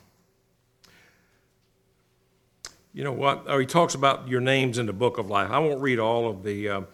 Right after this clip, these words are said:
the beast coming up out of the abyss. We'll, uh, Sean will talk about all that.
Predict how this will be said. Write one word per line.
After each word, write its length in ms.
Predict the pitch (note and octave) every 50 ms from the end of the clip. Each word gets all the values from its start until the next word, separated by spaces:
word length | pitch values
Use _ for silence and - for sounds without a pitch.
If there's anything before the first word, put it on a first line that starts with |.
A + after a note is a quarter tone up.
| _ - -
the 120 | - C3+ B2+
beast 480 | A2 G2 B2+ A#2+ A2+ A#2+ A2 - -
coming 240 | - C3 A#2+ A2+ A2
up 180 | A2+ A#2+ A#2+ A#2+
out 180 | A#2 A2+ A2+
of 40 | A2
the 80 | A2+ A2
abyss. 400 | G2 F#2 G2 A2+ G#2+ G#2+ - -
We'll, 160 | A#2 A2+ - - _ - C3
uh, 80 | A#2 G#2+
Sean 300 | - - C#3 C3 B2 A2+
will 60 | G#2
talk 240 | G#2 A#2 A2+ G#2+ -
about 240 | G#2+ A2+ G#2 G#2
all 140 | G2+ G#2 G2+
that. 340 | A2+ B2 A#2 G#2+ F2+ -